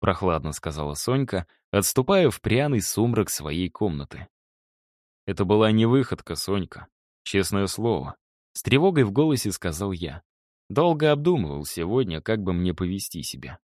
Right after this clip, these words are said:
Я не особенно волновался, что она узнает правду обо мне,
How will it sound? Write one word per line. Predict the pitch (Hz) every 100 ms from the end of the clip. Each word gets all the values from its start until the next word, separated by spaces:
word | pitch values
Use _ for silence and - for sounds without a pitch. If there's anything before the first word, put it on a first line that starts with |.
| _
Я | - 123
не | 190 170
особенно | 156 - 185 170 139
волновался, | 139 135 123 139 170 139 107
что | - 101
она | 110 147
узнает | 117 117 139 123 -
правду | - 151 151 78 80
обо | 78 80
мне, | 80 71